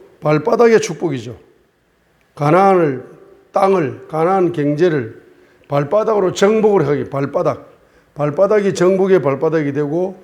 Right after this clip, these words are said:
발바닥이 부요의 발바닥이 되는 발바닥을 강조한 겁니다. 가나안 부요를 발바닥 밟듯이 정복하게 만들어 부요를 주겠다는 겁니다.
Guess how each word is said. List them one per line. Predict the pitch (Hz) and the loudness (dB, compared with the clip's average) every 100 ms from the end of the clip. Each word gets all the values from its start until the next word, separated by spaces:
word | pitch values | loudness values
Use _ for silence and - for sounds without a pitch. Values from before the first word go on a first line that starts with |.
| - _ | -20 _
발바닥이 | 147 147 196 202 214 208 | -6 -4 -2 -2 -2 -4
부요의 | 143 147 175 190 185 | -4 0 4 4 4
발바닥이 | 151 143 156 160 151 | 0 -2 -4 -4 -6
되는 | 123 123 131 107 _ _ _ _ _ _ _ _ - | -8 -10 -12 -14 _ _ _ _ _ _ _ _ -8
발바닥을 | 156 156 202 240 226 | -6 -2 2 2 2
강조한 | 151 135 135 131 | 0 -2 -2 -2
겁니다. | 127 127 127 - _ _ _ _ _ _ _ _ _ _ _ _ _ _ | -4 -10 -14 -16 _ _ _ _ _ _ _ _ _ _ _ _ _ _
가나안 | - 156 185 180 | -2 2 4 2
부요를 | 175 147 165 160 | 0 2 2 2
발바닥 | 151 139 160 196 170 | -2 -2 0 -2 -2
밟듯이 | - 135 - 185 - 135 - _ _ _ | -6 -8 -4 -4 -4 -10 -12 _ _ _
정복하게 | - 180 180 170 170 165 | 2 2 2 2 2 0
만들어 | 139 135 160 170 202 - _ _ | -2 -2 -2 -4 -4 -12 _ _
부요를 | 147 151 165 156 | -2 2 2 0
주겠다는 | 147 156 147 170 160 | 0 0 2 2 2
겁니다. | 165 160 135 107 | 0 0 -2 -4